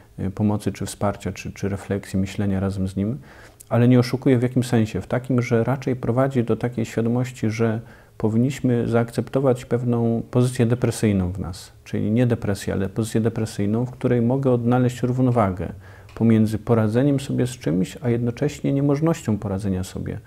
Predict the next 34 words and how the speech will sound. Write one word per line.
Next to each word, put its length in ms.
pomiędzy 400
znalezieniem, 640
y, 560
odpowiedzi, 520
a 100
jednocześnie 560
szukaniem 480
cały 180
czas 220
odpowiedzi. 500
To 120
jest 140
naturalne 560
dla, 200
dla 220
człowieka 540
i 120
to 120
jest 320
też 200
taka 240
postawa 440
bardzo 420
bliska 320
mądrości. 680
Wiedza 680
często 360
jest 200
zgubna, 580
bo 120
wyposaża 560
mnie 160
w 60
argument: 680